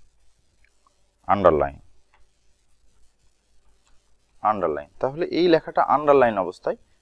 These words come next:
দেখাবে। আমরা প্রথমে প্রজেক্টটাকে সেভ করে নেব, ফাইল থেকে সেভ। সেভ করার পর আমরা আবার আমাদের,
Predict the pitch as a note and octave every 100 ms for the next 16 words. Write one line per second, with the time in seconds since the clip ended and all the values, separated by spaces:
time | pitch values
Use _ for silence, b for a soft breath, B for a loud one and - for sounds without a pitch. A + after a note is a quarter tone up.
0 | _ E2+ - D#2+ E2 G2+ A#2 - C#3 D#3+
1 | E3+ D#3 C3+ C#3 - C#3 - - D3 -
2 | C#3 A#2 G2+ G2 D3 - G#2+ G2+ - A2+
3 | - C3 G3+ _ _ _ _ _ _ -
4 | - G#2 - _ _ _ _ _ _ _
5 | - D3 - - C#3+ C#3+ C3+ G2 F2+ D#3
6 | - - _ _ G#2 F#2+ F2+ F2 F2 -
7 | F2+ F2+ F#2